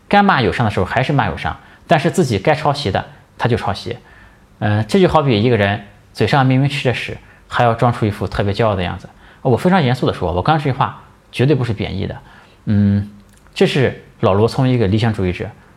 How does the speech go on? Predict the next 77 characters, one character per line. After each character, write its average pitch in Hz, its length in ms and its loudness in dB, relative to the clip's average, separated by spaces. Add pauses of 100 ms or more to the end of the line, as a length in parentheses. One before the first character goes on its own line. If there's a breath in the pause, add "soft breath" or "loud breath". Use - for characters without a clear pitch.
向 113 220 0
一 104 160 0
个 104 140 -2
企 - 200 -8
业 87 60 -2
家 98 240 -4 (260)
蜕 143 140 0
变 117 100 0
的 107 60 -2
一 95 80 -2
个 104 80 -4
过 107 160 -6
程。 - 160 -12 (300 soft breath)
这 - 140 0
个 147 60 4
过 151 120 0
程 95 200 -2
呢， 92 60 -2
其 110 160 -4
实 107 40 -2
是 104 100 -4
非 107 140 -6
常 101 140 -4
难、 87 180 -10 (340)
非 - 140 -2
常 104 100 0
痛 113 140 -4
苦 - 160 -12
的， - 100 -14 (400 soft breath)
因 139 80 2
为 151 80 4
一 165 120 4
个 147 40 4
企 - 200 -4
业 92 60 2
家 104 140 -2
呢， 98 180 -4
必 - 60 -2
须 120 140 -2
要 104 60 -2
学 107 100 -6
会 98 100 -6
妥 - 160 -10
协， 90 220 -12 (360 soft breath)
向 104 280 -2
市 - 100 -8
场 101 220 -2
妥 - 180 -10
协。 - 220 -14 (300 loud breath)
你 104 100 0
必 139 100 -2
须 135 100 2
要 127 80 2
先 131 220 -2
满 98 220 -2
足 92 280 -4 (420 loud breath)
市 - 160 -12
场 90 120 -6
的 87 60 -10
需 - 100 -8
求， - 280 -10
让 107 180 -2
企 - 200 -6
业 107 100 0
能 101 120 0
够 104 80 -2
在 92 220 -4
市 - 180 -10
场 98 100 -4
中 95 160 -4
立 101 120 -4
足， 87 260 -10 (340 loud breath)
能 98 160 -2
够 117 140 0
赚 113 160 -2
到 87 100 -4
钱， - 280 -14